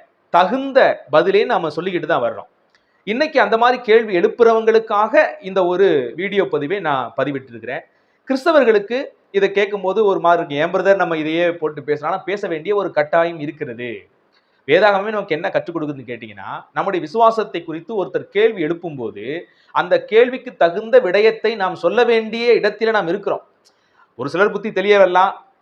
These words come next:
ஒரு சிலவங்க என்ன செய்யலாம், அந்த என்னதான் நம்ம பதில் சொன்னா கூட அதை கேட்காம போற சில கூட்டமும் இருப்பாங்க. நம்ம அவங்கள குறித்து நம்ம சிந்திக்க தேவையில்லை.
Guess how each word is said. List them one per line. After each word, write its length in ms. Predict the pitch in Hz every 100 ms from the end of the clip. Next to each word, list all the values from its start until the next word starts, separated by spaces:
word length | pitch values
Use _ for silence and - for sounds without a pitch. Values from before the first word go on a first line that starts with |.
| _ 143
ஒரு 140 | 190
சிலவங்க 320 | 208 202 208 220 208 190 175 - -
என்ன 160 | 180 175
செய்யலாம், 360 | 175 156 135 156
அந்த 160 | 170 156 151
என்னதான் 320 | 175 202 226
நம்ம 120 | 220
பதில் 240 | 170 165 190
சொன்னா 180 | 175 170
கூட 180 | 160 185 214 208 156
அதை 160 | 175 156 - _
கேட்காம 440 | 208 226 233 220 226 220
போற 160 | 196 196
சில 180 | 196 180
கூட்டமும் 340 | 185 196 196 170
இருப்பாங்க. 400 | 233 202 208 175 139
நம்ம 260 | 156 156 -
அவங்கள 240 | 143 190 175
குறித்து 260 | 196 202
நம்ம 140 | 180 165
சிந்திக்க 260 | 165 170
தேவையில்லை. 460 | 151 147 147 131 147